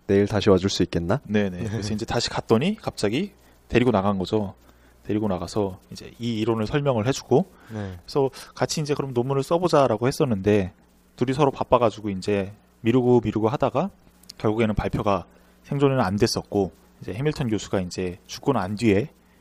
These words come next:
Speaker 2: 사후 논문식으로 이제 이 브라운이라는 사람이 이제 같이 글을 쓰-, 써가지고 이제 논문을 내게 된 거죠.
Speaker 3: 네, 네.
Speaker 2: 그래서 이제 상당히 이슈가 그 당시에 많이 됐었다라고 하는데, 예, 굉장히 이제 뭐 그런 식으로 되게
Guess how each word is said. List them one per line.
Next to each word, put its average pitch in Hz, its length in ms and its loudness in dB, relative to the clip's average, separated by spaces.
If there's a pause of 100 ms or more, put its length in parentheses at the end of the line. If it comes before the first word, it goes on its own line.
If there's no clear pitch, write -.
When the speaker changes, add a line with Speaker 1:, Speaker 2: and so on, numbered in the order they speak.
(120)
Speaker 2:
사후 208 280 6
논문식으로 135 840 0
이제 127 180 -10
이 92 120 -6
브라운이라는 98 480 0
사람이 90 320 -4
이제 - 160 -14
같이 - 320 -16 (220)
글을 104 180 4
쓰-, - 220 -2
써가지고 160 460 4
이제 90 180 -6
논문을 92 380 -6
내게 95 180 0
된 90 160 -6
거죠. 92 360 -10
Speaker 3:
네, 107 220 -4
네. 98 220 -10 (240)
Speaker 2:
그래서 - 100 -12
이제 101 140 -10
상당히 139 400 0
이슈가 107 460 4 (100)
그 - 80 -4
당시에 104 320 -2
많이 208 180 2
됐었다라고 98 760 0
하는데, 113 400 0 (720)
예, 98 240 4
굉장히 131 340 0
이제 104 240 0 (520)
뭐 101 200 2
그런 127 200 4
식으로 135 600 0
되게 101 320 0